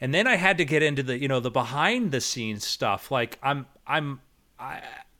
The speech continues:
I would like to make it more simple to use right now. The problem is because Author Page does a lot of things, there's only so much simplicity that I can put in there before I'd have to pull features out.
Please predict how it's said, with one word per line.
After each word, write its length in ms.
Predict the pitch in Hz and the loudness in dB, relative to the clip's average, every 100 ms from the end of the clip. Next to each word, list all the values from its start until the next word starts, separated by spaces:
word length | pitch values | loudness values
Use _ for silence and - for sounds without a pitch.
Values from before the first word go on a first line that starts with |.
| _ - | _ 0
I 120 | 151 | 2
would 160 | 160 | 4
like 220 | 165 196 - | 4 4 4
to 100 | 190 | 0
make 160 | 170 | 0
it 80 | 175 | -2
more 160 | 143 131 | -2 0
simple 380 | - 127 165 | 0 0 -2
to 140 | 180 208 | -4 -4
use 360 | 196 208 226 | 0 0 0
right 220 | 214 208 196 | 2 0 2
now. 340 | 196 214 214 - - - | 2 2 0 -6 -20 -8
The 80 | 151 | -6
problem 380 | 135 160 170 170 | 4 6 6 4
is 100 | 139 | 0
because 300 | 143 - 139 | -2 0 4
Author 260 | 127 131 | 4 4
Page 380 | 120 135 123 - | 0 0 0 2
does 240 | 127 117 123 | 2 2 2
a 100 | 107 | -2
lot 380 | 101 101 120 | 0 2 4
of 100 | 156 | 2
things, 560 | - 156 156 190 196 - | 2 0 2 0 -4 -6
there's 460 | 127 123 117 110 - | -2 0 2 0 -2
only 380 | 123 135 143 139 | 0 0 0 0
so 180 | - 135 | 0 -2
much 220 | 127 - | -2 -4
simplicity 720 | 127 110 - 135 - 151 143 | -4 -4 -2 -2 0 -2 0
that 120 | 123 | 0
I 80 | 120 | 0
can 140 | 123 | -4
put 220 | - 127 | -2 0
in 80 | 123 | 0
there 180 | 139 143 | 0 0
before 300 | 123 - 120 | -2 0 2
I'd 100 | 117 | 4
have 140 | 120 | 2
to 80 | 120 | 0
pull 220 | - 123 | -4 -4
features 420 | 107 120 110 143 139 | -4 -6 -6 -4 0
out. 260 | 143 160 | 0 0